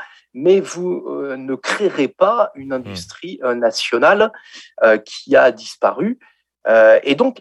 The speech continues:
Speaker 1: il faut une stratégie publique dans un certain nombre de domaines, euh, pour reconstruire une industrie et choisir, euh, ce sur quoi,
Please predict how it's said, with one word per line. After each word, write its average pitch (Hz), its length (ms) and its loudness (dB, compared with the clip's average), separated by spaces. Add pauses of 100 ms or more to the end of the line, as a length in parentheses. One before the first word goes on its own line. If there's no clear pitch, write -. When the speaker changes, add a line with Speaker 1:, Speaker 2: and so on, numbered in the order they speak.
(140)
Speaker 1:
il 156 120 -20
faut 277 680 -6
une 156 160 -18
stratégie 143 880 -4 (280)
publique 175 680 -2 (160)
dans 120 220 0
un 131 40 6
certain - 320 -4
nombre 143 220 -8
de 117 80 -2
domaines, 120 480 0 (680)
euh, 107 200 6 (140)
pour - 640 -2
reconstruire - 840 -2
une 127 140 -16
industrie 123 520 -10
et 123 100 0
choisir, 143 840 0 (540)
euh, 104 260 4
ce - 280 -8
sur - 280 -10
quoi, 180 360 0